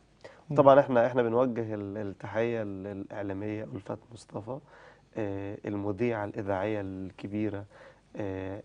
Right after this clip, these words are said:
Speaker 2: إنها سنحت لينا، آه، بالفرصة دي إن احنا يكون معانا عمر النهاردة. آه، عمر، رسالة بقى أخيرة حابب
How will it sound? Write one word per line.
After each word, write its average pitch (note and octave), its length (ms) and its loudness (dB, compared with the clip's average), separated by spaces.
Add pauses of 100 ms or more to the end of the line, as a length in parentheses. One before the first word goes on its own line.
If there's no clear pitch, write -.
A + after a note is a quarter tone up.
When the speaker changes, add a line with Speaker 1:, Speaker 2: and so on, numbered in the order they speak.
Speaker 2:
إنها B2 320 0
سنحت A2+ 560 2
لينا، G#2 320 -4 (460)
آه، F#2+ 480 -8
بالفرصة G#2+ 720 0
دي G#2 120 0
إن G#2+ 140 -2
احنا G#2 180 -8
يكون G#2 280 -6
معانا G2 300 -4
عمر F#2+ 300 -6 (500)
النهاردة. F2+ 400 -10 (540)
آه، G#2 260 0
عمر، D#3+ 380 6
رسالة E3 240 8
بقى F3 220 10
أخيرة D3 320 4
حابب A#2 260 4